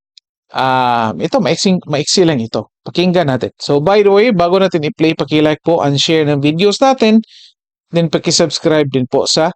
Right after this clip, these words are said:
ating channel. Okay? By the way, oh, yun na nga, pagkatapos ng sona, na-archive yung impeachment ni V P Sara.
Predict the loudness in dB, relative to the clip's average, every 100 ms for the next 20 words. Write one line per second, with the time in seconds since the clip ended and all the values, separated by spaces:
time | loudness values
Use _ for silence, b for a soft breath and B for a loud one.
0 | _ _ _ -10 -8 -10 -8 -6 -6 -8
1 | -16 _ _ _ _ _ _ _ _ -4
2 | -4 -6 -4 0 2 2 2 0 0 0
3 | -4 _ _ _ -2 0 2 2 2 0
4 | 0 0 0 0 0 2 2 2 0 0
5 | -2 -2 -2 0 0 2 0 0 -8 B
6 | B _ -6 -2 0 2 2 0 -4 -2
7 | -2 0 -2 0 0 2 2 0